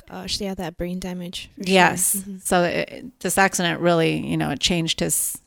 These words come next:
Speaker 1: Yeah, I
Speaker 2: entire
Speaker 1: mean,
Speaker 2: character,
Speaker 1: of
Speaker 2: according to his
Speaker 1: course.
Speaker 2: mom.
Speaker 1: Yeah.
Speaker 2: You know, I mean, 'cause I imagine at that age, your brain is still developing.
Speaker 1: Of course, yeah.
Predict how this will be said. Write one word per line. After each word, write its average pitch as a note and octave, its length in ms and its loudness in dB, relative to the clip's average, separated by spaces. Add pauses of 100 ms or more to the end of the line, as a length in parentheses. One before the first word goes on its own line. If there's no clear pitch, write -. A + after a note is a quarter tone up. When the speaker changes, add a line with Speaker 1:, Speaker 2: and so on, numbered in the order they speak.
(160)
Speaker 1:
Yeah, E3+ 240 -6
I F3 80 0
Speaker 2:
entire F3 360 4
Speaker 1:
mean, E3 80 -2
Speaker 2:
character, E3 480 -2
Speaker 1:
of E3+ 200 -6
Speaker 2:
according F#3 380 2
to F3 60 0
his F#3+ 140 -2
Speaker 1:
course. - 160 2
Speaker 2:
mom. - 180 -10 (100)
Speaker 1:
Yeah. F#3+ 240 -2 (340)
Speaker 2:
You - 120 -8
know, D3+ 180 -10 (420)
I - 80 -2
mean, F#3+ 160 2
'cause F3+ 160 0
I F#3 80 6
imagine E3+ 480 2
at - 160 -4
that E3+ 160 2
age, E3 240 0
your E3+ 100 0
brain E3 220 -2
is D#3+ 120 -4
still E3+ 200 -2
developing. E3+ 600 -2
Speaker 1:
Of G#3 60 -2
course, C4 340 0
yeah. G#3 520 -6